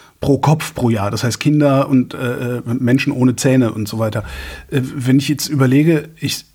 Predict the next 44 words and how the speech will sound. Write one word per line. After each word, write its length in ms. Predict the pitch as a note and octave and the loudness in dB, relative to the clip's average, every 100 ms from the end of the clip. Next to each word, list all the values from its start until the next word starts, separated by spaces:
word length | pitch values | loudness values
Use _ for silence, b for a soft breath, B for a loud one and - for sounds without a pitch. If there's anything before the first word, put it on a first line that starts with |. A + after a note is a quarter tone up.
| _ _ _ | _ _ _
das 140 | - C3 | -2 -2
ist 140 | B2+ | -2
ein 260 | B2 D3 F3+ | -2 -2 0
Kilo 240 | F3+ E3 | 2 0
pro 240 | D#3 D3+ B2+ | 2 2 2
Woche. 360 | D3 A2+ - _ B B B B | 0 -2 -4 _ B B B B
Wenn 120 | C3 | 0
ich 120 | C#3+ - | 2 2
das 200 | D3+ - | -2 -2
auf 120 | - | -4
fünfhundert 520 | - E3 - D3+ C3 | -2 0 2 2 2
Gramm 220 | - D3+ | 2 2
reduziere, 720 | F#3 B2+ A2+ - A#2 G#2+ G#2 B B B - | 2 0 -2 -6 -6 -6 -8 B B B -6
dann 100 | A#2+ | -2
sind 200 | D3+ D3 | 0 0
das 120 | - | -2
immer 260 | - F3+ D3 | 2 4 4
noch 280 | A#2+ - | 2 -2
irgendwie 540 | C#3+ C3+ C#3 C3 B2 B2 _ - - _ _ _ _ _ | 0 2 2 2 0 0 _ -20 -20 _ _ _ _ _
drei 400 | - F2 C#3+ D#3+ | -4 0 2 2
bis 240 | C3+ A#2+ | 2 -4
vier 420 | - - D3 D3 C#3+ | -6 -6 -2 -2 -2
Cheeseburger, 840 | - F3+ A3 - B2+ A2 C#3+ D#3 | -4 -4 -4 -2 0 2 2 2
<laughs> 20 | |
die 60 | D3+ | 0
ich 200 | C#3+ - | 2 2
jede 260 | D3 C3 | 2 2
Woche 240 | B2+ B2 B2 | 0 0 -2
essen 280 | A2 C3+ | -2 -2
kann, 260 | A2+ A#2 D#3 B B B | 0 0 -2 B B B
ohne 300 | - D3 F3 | 0 2 4
dass 140 | C#3+ B2+ | 2 -2
es 100 | B2 | -4
überhaupt 300 | C3+ C#3 D#3+ | -4 -4 -4
ein 40 | |
Problem, 240 | D3+ D3+ C#3+ | -2 -2 2
oder 440 | E3 C3 - - | 2 0 -6 -8
ein 240 | C3+ C#3 C3 | 0 2 2
Steak 480 | - - D3 D#3+ | 0 0 2 2
und 180 | - C3 | 0 -4
ein 80 | C3+ | -2
Cheeseburger 640 | - F3+ - B2 A2+ A2+ | -2 -2 0 -2 -2 -4
oder 140 | A2+ A2 | -4 -4
so. 180 | A#2+ | -4